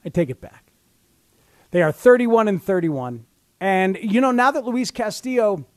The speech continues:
is pitching, uh, is pitching better, maybe, uh, maybe they're capable of making some noise in the National League Central. So that's fair. The Cardinals are thirty-two and thirty-two, right there tied with the Reds for third and or fourth in the National League Central.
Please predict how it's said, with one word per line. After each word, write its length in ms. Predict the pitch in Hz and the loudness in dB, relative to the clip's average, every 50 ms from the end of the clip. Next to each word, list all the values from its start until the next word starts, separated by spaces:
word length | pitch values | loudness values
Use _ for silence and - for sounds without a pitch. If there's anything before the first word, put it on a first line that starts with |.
| _ _ _ _ _ _ _ _ _ - | _ _ _ _ _ _ _ _ _ -4
is 160 | 196 165 - | -4 -4 -4
pitching, 420 | - - 143 131 - 170 165 160 | -4 -4 -4 -4 -2 -2 -2 0
uh, 140 | 160 151 151 | 0 0 -2
is 160 | 156 165 147 | -2 -4 -6
pitching 340 | - - 175 - - 165 160 | -6 -6 -6 -6 -4 -4 -2
better, 280 | 151 165 165 190 220 233 | 0 0 0 0 0 -2
maybe, 360 | 196 185 190 202 202 202 202 | -2 -2 -2 -2 0 0 0
uh, 220 | 202 196 196 190 170 - _ _ _ _ _ _ | 0 0 0 -2 -6 -10 _ _ _ _ _ _
maybe 180 | 165 180 180 202 | -2 0 0 2
they're 120 | 208 214 | 2 0
capable 420 | 180 - 226 220 208 214 202 226 226 | 0 2 0 0 0 0 0 0 0
of 80 | 220 | 0
making 280 | 202 214 214 185 233 208 | 0 -2 -4 -4 -6 -8
some 180 | - 233 240 226 | -8 -8 -6 -4
noise 400 | 220 175 139 123 - - - - 247 | -2 -2 -4 -6 -8 -14 -20 -20 -12
in 100 | 190 165 | -8 -6
the 80 | 160 160 | -4 -4
National 380 | 156 151 143 120 - 147 135 | -4 -4 -6 -6 -8 -10 -10
League 100 | 131 123 | -10 -12
Central. 460 | - - 107 - - - - - - _ _ _ _ _ _ _ _ _ _ | -14 -16 -20 -20 -20 -20 -20 -20 -20 _ _ _ _ _ _ _ _ _ _
So 260 | _ - 135 104 98 - _ | _ -10 -10 -10 -12 -12 _
that's 240 | - 254 165 - - | -6 -6 -6 -6 -8
fair. 240 | - - 85 - - - - - - | -16 -20 -20 -20 -20 -20 -20 -10 -6
The 100 | - 190 | -4 -4
Cardinals 500 | - - 247 277 285 247 262 247 214 180 | 0 2 4 4 4 4 2 0 2 2
are 60 | 190 | 0
thirty-two 580 | 175 - - 226 226 208 208 170 - 240 220 220 | 0 2 2 2 2 2 0 -4 -4 -2 0 0
and 140 | 214 202 - | 0 0 0
thirty-two, 600 | - 220 220 208 196 165 - 262 262 202 131 - _ _ _ _ _ _ _ _ _ _ | 0 0 0 0 -4 -6 -6 -6 -6 -6 -6 -10 _ _ _ _ _ _ _ _ _ _
right 240 | 160 180 196 185 - | -2 -2 -2 0 0
there 140 | 214 208 185 | -2 -2 -2
tied 380 | - - 208 202 208 226 196 | -4 -6 -4 -2 -2 -2 -2
with 120 | 180 160 - | -4 -6 -6
the 80 | 165 | -6
Reds 500 | 147 143 139 127 113 107 - - - - _ _ _ | -6 -6 -6 -6 -8 -12 -16 -20 -20 -20 _ _ _
for 160 | _ _ 170 151 | _ _ -12 -12
third 480 | - - 180 160 147 139 131 110 104 - _ _ _ _ _ _ _ _ _ - | -6 -4 -2 -2 -2 -4 -6 -8 -14 -20 _ _ _ _ _ _ _ _ _ -8
and 180 | 170 165 160 | -6 -4 -4
or 140 | 151 139 131 | -4 -4 -6
fourth 500 | - - - 160 131 120 - - - _ _ _ | -8 -6 -6 -6 -6 -6 -8 -14 -20 _ _ _
in 140 | 175 165 | -6 -4
the 80 | 156 147 | -4 -2
National 380 | 147 143 139 123 - - 139 139 | -4 -4 -6 -8 -8 -10 -10 -10
League 120 | 135 120 | -10 -10
Central. 480 | - - 135 127 - - 127 127 117 | -10 -10 -10 -10 -10 -12 -16 -18 -20